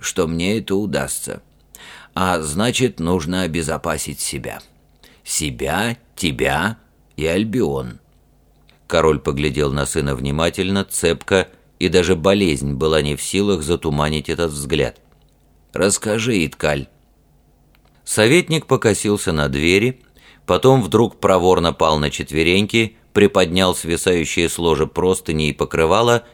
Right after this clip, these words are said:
и заглянул под кровать. Георг рефлекторно вскочил и схватился за шпагу. «Что такое?» Советник уже поднимался, худой и нескладный.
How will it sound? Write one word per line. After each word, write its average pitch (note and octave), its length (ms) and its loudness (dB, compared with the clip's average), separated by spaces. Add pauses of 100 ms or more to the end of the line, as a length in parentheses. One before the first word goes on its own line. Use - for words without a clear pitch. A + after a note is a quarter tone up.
и G#2 120 0
заглянул E2+ 580 2
под - 200 -4
кровать. D#2 520 0 (420)
Георг G#2 580 4
рефлекторно F2+ 800 2
вскочил G#2 520 0
и G2+ 60 2
схватился D#2+ 640 0
за F2 140 2
шпагу. B1+ 460 -2 (520)
«Что - 260 2
такое?» G2 500 4 (840)
Советник E2+ 640 0
уже D#2 200 2
поднимался, C#2 1000 -2 (160)
худой F2 720 0 (140)
и E2 140 -2
нескладный. C2 840 -4